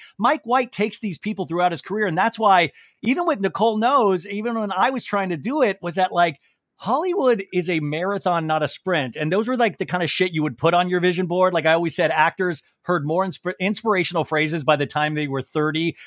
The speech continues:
than most people hear their entire life, because it's such a battle to stay in that battle of trying to be an actor. And that's what it makes. It's like, if you consistently do good work,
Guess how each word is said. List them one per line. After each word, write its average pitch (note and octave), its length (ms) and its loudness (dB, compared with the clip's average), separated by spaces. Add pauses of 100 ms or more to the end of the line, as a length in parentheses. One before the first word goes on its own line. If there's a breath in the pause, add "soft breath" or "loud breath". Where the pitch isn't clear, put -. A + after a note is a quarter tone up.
than D#3 160 2
most D3+ 220 2
people D3 220 -4
hear C#3+ 220 0
their C#3+ 140 0
entire C#3 380 0
life, C3 380 0 (180 soft breath)
because F#3 240 -2
it's F3+ 160 -4
such G#3 160 -2
a A3 80 2
battle D3+ 460 2
to D3+ 80 -6
stay D3 480 -2
in C#3+ 300 -2
that C#3+ 260 0
battle C#3+ 360 0
of B2+ 120 -6
trying C#3 460 -6
to C#3 80 -10
be C3 380 -8
an B2 120 -6
actor. G3+ 520 -6 (380 soft breath)
And F#3 180 4
that's A3 220 2
what A#3+ 100 0
it F3+ 80 -4
makes. E3+ 200 -4
It's E3+ 100 -8
like, D#3 120 -2
if C#3+ 120 -4
you D#3 100 -8
consistently A3+ 540 -6
do F3 180 -6
good D3+ 200 -6
work, D#3+ 340 -2